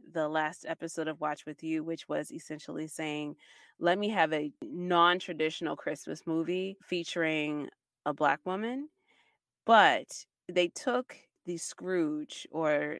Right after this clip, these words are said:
having the ghosts or, you know, like, seeing different realities at Christmas time of different lives, deconstructed it, made it go dark, and then have some, have something else, you know, look at different futures, and it's all connected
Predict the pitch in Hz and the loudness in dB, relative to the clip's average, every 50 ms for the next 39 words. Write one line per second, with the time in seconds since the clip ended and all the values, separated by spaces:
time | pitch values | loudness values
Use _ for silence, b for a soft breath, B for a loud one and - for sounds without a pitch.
0 | - - 170 175 170 165 156 170 165 151 151 147 139 - 160 151 160 156 151 - | -10 -10 -2 2 2 2 2 2 0 0 -2 -2 -2 0 0 0 0 0 -4 -6
1 | - - - - _ _ _ _ - 151 156 151 143 143 147 151 156 147 147 147 | -10 -12 -14 -16 _ _ _ _ -8 -4 -4 -2 -4 -4 -6 -6 -6 -6 -4 -4
2 | 143 143 139 143 - - - 202 190 185 185 175 156 156 170 - - 143 - 156 | -4 -6 -6 -8 -10 -10 -6 -4 -2 -2 -2 -2 0 -2 -2 -2 -2 -6 -4 -2
3 | 156 151 156 156 156 156 160 160 160 160 156 - - - - - - - - - | 0 2 4 4 4 4 4 2 0 -4 -6 -8 -10 -12 -16 -16 -18 -18 -20 -20
4 | _ - 175 165 - - - 185 180 - - 180 156 160 - - - 165 151 147 | _ 4 4 4 4 4 4 4 4 4 2 -4 -6 -6 -6 -6 -4 -2 -2 0
5 | 147 143 143 147 151 147 170 180 - - 165 - - 135 139 135 135 139 156 190 | 0 -2 -4 -4 -2 -2 -2 -2 -2 -2 -6 -6 -4 -2 -2 0 0 -2 -2 -4
6 | 233 277 381 - - - _ _ _ _ _ _ _ _ _ _ _ _ - 202 | -6 -8 -10 -12 -18 -20 _ _ _ _ _ _ _ _ _ _ _ _ -8 -6
7 | 220 233 - 269 - - - 196 170 - - - 160 143 139 135 - _ 165 165 | -6 -2 -2 -2 -2 0 0 0 0 0 -2 -6 -6 -4 -4 -6 -6 _ -10 -4
8 | 175 175 170 175 170 175 160 139 - - - 160 151 143 143 - - 151 143 139 | 2 4 4 6 6 4 2 2 -2 -2 -2 -2 -2 -2 -4 -2 2 2 2 4
9 | 135 - - - - _ _ _ _ _ _ _ 156 156 147 151 160 156 151 151 | 2 0 -2 -6 -14 _ _ _ _ _ _ _ -4 -2 -2 0 0 0 0 0
10 | 147 147 147 147 151 147 - - _ _ _ _ _ _ - 160 175 160 156 151 | -2 -4 -4 -4 -6 -6 -8 -12 _ _ _ _ _ _ -14 0 2 2 2 2
11 | - - - 160 156 151 147 147 151 147 143 - _ 277 302 339 320 - - 269 | 0 -6 -4 -4 -2 -2 -2 -4 -4 -6 -8 -6 _ 2 2 2 2 2 0 -2
12 | 254 - 208 202 208 160 165 156 143 - - - 180 175 180 185 175 165 160 160 | 0 0 0 0 2 4 4 4 4 2 -2 -4 -4 -2 0 2 2 4 4 4
13 | 165 185 180 202 190 160 180 170 170 - - 160 156 147 - - - - - 160 | 2 2 2 2 0 2 0 0 0 0 0 0 0 0 -2 -6 -10 -4 -2 -2
14 | 151 - - 160 147 143 147 - 147 143 143 143 147 - - - 151 147 - - | -2 -2 -2 -4 -4 -4 -4 -6 -6 -6 -6 -8 -6 -4 -2 -2 -2 -2 -6 -10
15 | - 151 139 143 139 - _ _ - - - - | -10 -8 -6 -6 -6 -8 _ _ -18 -16 -16 -18